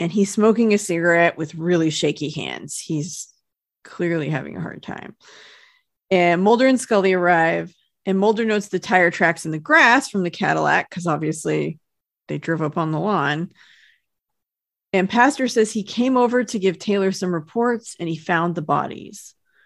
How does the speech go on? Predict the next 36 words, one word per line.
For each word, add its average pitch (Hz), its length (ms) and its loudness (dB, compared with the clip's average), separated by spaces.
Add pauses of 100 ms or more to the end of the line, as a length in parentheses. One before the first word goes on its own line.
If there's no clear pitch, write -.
(260)
So - 160 -10
then 196 140 4
he 196 80 4
gives 170 240 0
the 165 100 -4
reports 160 520 -8
to 147 100 -6
them. 151 460 -6 (480)
The 202 180 0
owner 240 260 4
of 220 120 2
the 208 60 2
Cadillac 175 520 0
was 180 140 -6
found 170 260 0
alive 170 320 2
and 175 120 0
well 160 200 -2
in 165 100 -2
Baltimore. 247 880 2
She - 280 -4
ran 226 260 2
out 220 160 2
of 196 140 -4
gas 220 440 2
and 185 140 -2
left 190 220 -2
the 190 80 -4
car 180 420 2
on 165 240 -2
the 156 100 -4
one 160 320 -2
nineteen, - 760 -8 (320)
which - 220 2
to 392 160 6
me, 403 340 6